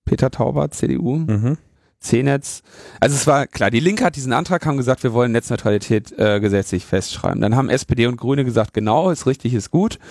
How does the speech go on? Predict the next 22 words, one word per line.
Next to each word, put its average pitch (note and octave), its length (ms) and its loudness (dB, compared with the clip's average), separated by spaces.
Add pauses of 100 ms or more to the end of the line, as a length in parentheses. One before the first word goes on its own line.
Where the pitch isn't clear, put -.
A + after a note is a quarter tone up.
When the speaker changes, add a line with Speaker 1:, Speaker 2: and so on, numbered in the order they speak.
(420)
Speaker 1:
Und B2+ 140 2
dann B2 160 2
hat D3 140 -2
sich A#2 180 -4
der G#2 380 0
Tauber C3+ 400 0
zu C#3 200 0
Wort C3+ 200 2
gemeldet, A#2 640 0
äh, A2 140 0
Peter A2+ 320 0
Tauber, A2+ 480 0
der G#2 200 -2
schwarze - 460 -2
Peter, A#2+ 520 0 (440)
äh, G#2 320 2
der G2 140 0
dann G2+ 180 2
sagte, G2 680 0
ja, G2+ 460 0
äh, F2 440 -2 (1080)
alles, C3+ 320 0